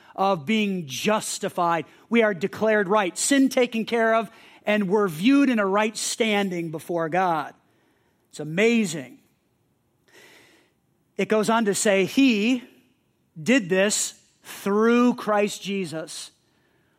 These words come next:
when he freed us from the penalty for our sins." Verse twenty-five, "For God presented Jesus as the sacrifice for sin." Think about that.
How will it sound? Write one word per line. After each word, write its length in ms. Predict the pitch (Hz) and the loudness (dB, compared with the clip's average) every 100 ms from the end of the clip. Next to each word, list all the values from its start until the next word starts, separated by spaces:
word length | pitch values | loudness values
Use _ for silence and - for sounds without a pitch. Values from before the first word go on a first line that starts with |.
| - | -2
when 180 | 196 185 | 0 2
he 160 | 196 | 0
freed 420 | - 214 254 285 | -2 0 4 4
us 380 | 269 262 - - | 4 0 -2 -8
from 300 | - 214 196 | -8 -6 -4
the 80 | 170 | -6
penalty 680 | - - 220 220 - 220 208 | -6 -2 -2 -2 -4 -4 -4
for 420 | - 190 185 185 | -2 0 0 0
our 280 | 175 170 165 | 0 -2 -4
sins." 720 | - 170 156 147 151 - - _ _ _ _ _ _ _ _ _ _ _ _ _ - | -6 -6 -6 -10 -12 -18 -18 _ _ _ _ _ _ _ _ _ _ _ _ _ -10
Verse 180 | 170 - | -8 -6
twenty-five, 640 | 190 185 165 190 175 156 - _ _ _ - | -4 -2 0 0 0 -2 -6 _ _ _ -4
"For 280 | 226 208 | 0 2
God 420 | 170 214 240 233 - | 2 4 2 0 -4
presented 480 | 233 185 226 196 | -4 0 0 -2
Jesus 800 | 147 220 226 185 147 160 - - - _ _ _ _ | -4 0 0 0 -6 -10 -12 -14 -18 _ _ _ _
as 260 | 190 190 151 | 0 0 -2
the 80 | 170 | -4
sacrifice 1160 | - 247 220 - 170 - 160 151 156 - - - _ _ _ _ | 0 2 2 -2 -8 -4 -4 -2 -4 -8 -12 -14 _ _ _ _
for 260 | - 170 | -6 -4
sin." 580 | 151 - 196 165 143 147 _ _ _ _ _ _ _ _ _ _ _ _ _ _ _ _ _ | -2 -2 -2 -2 -4 -10 _ _ _ _ _ _ _ _ _ _ _ _ _ _ _ _ _
Think 320 | - 233 269 | -4 2 2
about 300 | 269 226 214 | 4 2 2
that. 360 | 220 208 214 | 2 2 0